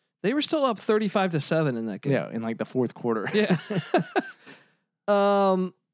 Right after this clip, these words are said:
Speaker 1: I just, uh, yeah. Uh, let me just read an ad, and then we can go on after that, 'cause I
Speaker 2: Okay.
Speaker 1: still have the database top
Speaker 2: Well, I'm
Speaker 1: twenty-five.
Speaker 2: gonna, I'm gonna, you know, if, if, if,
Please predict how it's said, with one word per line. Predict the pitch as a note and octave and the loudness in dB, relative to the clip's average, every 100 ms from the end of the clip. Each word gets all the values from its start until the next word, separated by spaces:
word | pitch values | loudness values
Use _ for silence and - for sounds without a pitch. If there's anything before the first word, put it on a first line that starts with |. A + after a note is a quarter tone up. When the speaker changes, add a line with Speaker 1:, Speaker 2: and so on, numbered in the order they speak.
| _ - | _ -4
Speaker 1:
I | F3 F3+ | -2 0
just, | E3+ D3 - _ _ _ - | 0 -2 -4 _ _ _ -2
uh, | D#3+ - | -2 -2
yeah. | D#3 D#3 A2 D#3+ _ | -2 -2 -2 -8 _
Uh, | E3 D3+ | -6 -4
let | A3 | -2
me | G#3+ | 0
just | D#3 C#3+ | 0 -2
read | D#3 C#3+ | 0 0
an | C3 | 0
ad, | C3 B2+ | -2 -2
and | |
then | C3 | -2
we | B2+ | -4
can | B2+ A#2 - - | -4 -6 -10 -6
go | C3+ B2 | -2 -2
on | A#2+ A#2+ | -2 -6
after | A2+ A#2 | -6 -6
that, | A#2 A2+ A2+ | -4 -6 -4
'cause | A2+ | -2
I | C#3+ | -2
Speaker 2:
Okay. | D3 | -2
Speaker 1:
still | G3 | 0
have | E3+ | 0
the | B2+ | 0
database | A#2+ B2 B2 A#2+ | -4 -4 -4 -6
top | - B2+ B2+ | -4 -4 0
Speaker 2:
Well, | C#3 | 0
I'm | B2 F#3 B3+ | 2 2 2
Speaker 1:
twenty-five. | B3 | 2
Speaker 2:
gonna, | G#3 F3+ G#3 | 2 2 0
I'm | C4 | 2
gonna, | A3+ F3 B2 G2+ _ _ _ - | 0 0 -4 -12 _ _ _ -8
you | D3 D3 | -2 0
know, | C#3 | 2
if, | C3 A#2+ | 0 -2
if, | C3 C#3 C#3+ A#2+ | -4 -2 -2 -2
if, | C3+ C3 G#2+ | -4 -4 -6